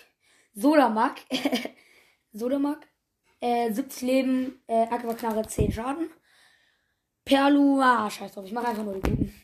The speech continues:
Mm, so. So, hier haben wir einen Siberio, hundertvierzig Leben, Schlitzer vierzig Attacke, Frostschneide, äh, hundertfünfzig. Dann Pelipper, hundertzwanzig Leben, Flügelschlag fünfzig, Kraftwirbel hundertzehn.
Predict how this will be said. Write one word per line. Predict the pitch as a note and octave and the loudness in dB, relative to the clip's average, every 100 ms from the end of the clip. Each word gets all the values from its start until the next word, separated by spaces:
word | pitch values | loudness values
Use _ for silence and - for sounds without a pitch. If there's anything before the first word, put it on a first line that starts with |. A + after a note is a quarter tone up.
| _ | _
Mm, | B3 B3 B3+ B3+ A#3+ | -8 -6 -6 -6 -4
so. | G3 - G3+ G#3 _ _ _ _ _ | 4 4 4 -2 _ _ _ _ _
So, | G#3+ E4+ C#4 | -4 0 2
hier | C#4+ C4+ G3 - _ _ | 4 2 2 -8 _ _
haben | A3 C4 | -4 0
wir | C4 A#3+ | 0 0
einen | A#3+ A3+ | 0 -2
Siberio, | G3 G#3 C#4 D4+ A#3 G3+ A#3 C#4 - | -6 0 2 2 2 2 2 2 0
hundertvierzig | C4+ C4 C4 A#3+ A3 | -2 0 -2 -4 -8
Leben, | A3+ A#3+ C4+ C#4+ - _ _ _ | -4 -2 2 0 -2 _ _ _
Schlitzer | - - C4+ - A#3 | -8 0 0 0 -2
vierzig | A#3+ C4+ C#4+ | 0 0 0
Attacke, | B3+ C4 C4 | -2 -2 -2
Frostschneide, | A3+ A#3 - A#3+ A3+ | -4 -6 -4 -2 0
äh, | A3+ A3+ A3 A3 | 2 4 4 2
hundertfünfzig. | G#3+ A3 G#3+ G#3 G3+ F#3+ - _ _ _ _ _ _ _ _ _ _ - | 2 -2 -4 -10 -14 -16 -18 _ _ _ _ _ _ _ _ _ _ -2
Dann | A#3+ A#3+ A#3+ A#3+ - | 2 2 0 -4 -12
Pelipper, | - B3+ C#4+ D4 A3+ B3+ - _ _ _ _ _ _ - | -4 2 4 2 -2 -2 -6 _ _ _ _ _ _ -8
hundertzwanzig | B3 A#3+ A#3 B3 B3+ C#4+ | -4 -4 0 0 2 -2
Leben, | D4 C#4+ C#4+ C#4 | 2 2 2 0
Flügelschlag | - C4+ C#4 C4 B3 A#3+ | 2 2 2 2 0 0
fünfzig, | - C4+ - C#4 C#4 - C#4+ | -4 -6 -4 -2 -2 -4 -14
Kraftwirbel | A#3+ A3+ A#3 A3+ G#3+ | -12 -8 -4 -2 0
hundertzehn. | G#3 G3+ - A3 C4+ | 0 -2 -2 0 2